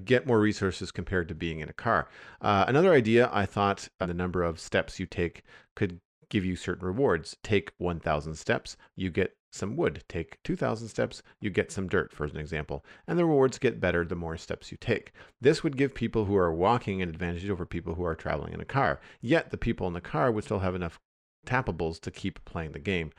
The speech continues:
This would also promote health and fitness if that is really what Minecraft Earth, uh, the, the Minecraft Earth team wants. Uh, overall, though, I do like where the game is going, and I can't wait to get my hands on it.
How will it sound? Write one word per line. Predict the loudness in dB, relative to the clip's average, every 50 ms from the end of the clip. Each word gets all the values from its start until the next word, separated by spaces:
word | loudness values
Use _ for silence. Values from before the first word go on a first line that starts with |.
| -20 -20 -20 -20 _ _
This | -4 -2 0
would | 2 4
also | 4 4 4 2 0
promote | -2 0 0 2 2 2 0
health | -2 0 0 0 0 0 -2
and | -6 -4
fitness | -2 -4 -4 -2 -4 -6 -8 -8 -12 -18 -20 -20 -20 _ _ -8
if | -8 -4 -2
that | -2 -2 -2 -2
is | -4 -4 -4
really | -2 -2 0
what | 0 0 -2 -2 -4 _ _
Minecraft | -6 -6 -6 -4 -6 -8 -8 -4 -4
Earth, | -6 -6 -6 -10 -16 _ _ _ _ _ -4
uh, | -4 -2
the, | -2 -2 -4 -4 -2
the | 2 2 4 4
Minecraft | 4 2 2 0 -2 -4 -4 -2 -4
Earth | -6 -6 -6 -10 _
team | -14 -12 -10 -10 -10 -10
wants. | -10 -8 -6 -6 -6 -6 -8 -12 -20 _ -20 -20 -20 -20 -20 _ _ _ _ _ _ _ 0
Uh, | 0 2 2
overall, | 4 4 4 6 6 6 8
though, | 8 6 6 4 4
I | 2 0
do | 2 2 2 2
like | 4 4 2 2 2 2
where | 2 2
the | 2 0
game | -2 -4 -4 -6
is | -2
going, | 0 0 2 2 0 -2 -6 _ _ _ _ _
and | -4 -2 -2
I | -2
can't | -2 -2 -2 -2 0
wait | -2 -4 -4 -4
to | -4
get | -2 -2 -2 -2
my | -4 -6
hands | -6 -6 -6 -6 -6 -8 -10 -10 -8
on | -8 -6
it. | -8 -10 -12